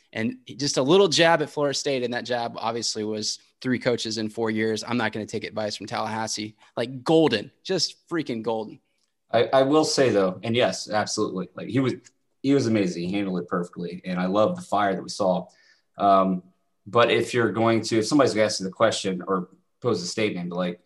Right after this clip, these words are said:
Speaker 2: "Hey, this is about player safety," and then he comes back and says, "It's not about covid," maybe don't mention that you had people flying from across the country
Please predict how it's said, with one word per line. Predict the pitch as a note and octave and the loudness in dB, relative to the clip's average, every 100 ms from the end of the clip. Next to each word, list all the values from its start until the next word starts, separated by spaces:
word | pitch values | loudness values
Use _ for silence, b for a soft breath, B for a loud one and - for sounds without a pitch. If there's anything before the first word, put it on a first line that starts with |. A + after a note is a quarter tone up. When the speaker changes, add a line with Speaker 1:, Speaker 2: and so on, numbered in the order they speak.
| _ - | _ -6
Speaker 2:
"Hey, | G2 | -4
this | F2+ | -4
is | F#2+ | -6
about | F2 E2 | -6 -4
player | - G#2+ F#2 | -2 -2 -2
safety," | G2+ F#2 - F#2+ | -4 -4 -4 -6
and | F#2 | -6
then | F2 | -8
he | F2+ F2+ | -8 -6
comes | G2 F2+ | -6 -4
back | F2+ F2 | -6 -6
and | F2+ | -8
says, | F#2+ F2 - | -8 -8 -12
"It's | - | -10
not | F2+ F2+ | -8 -8
about | E2+ - | -8 -8
covid," | - A2 F#2 F#2 | -2 0 0 -2
maybe | C3+ G3 E3+ | -2 0 0
don't | A#2 G#2 | 0 -2
mention | F#2+ F2+ F#2 F2 | -4 -6 -6 -8
that | - | -8
you | F#2 F2+ | -8 -6
had | F2+ | -8
people | - F2+ E2 | -8 -8 -10
flying | - F2 F#2+ | -8 -4 -4
from | G2+ A#2 | -4 -8
across | A2 B2 A#2 | -4 -2 -2
the | - | -4
country | B2 C3+ C3+ C#3 | -6 -8 -6 -8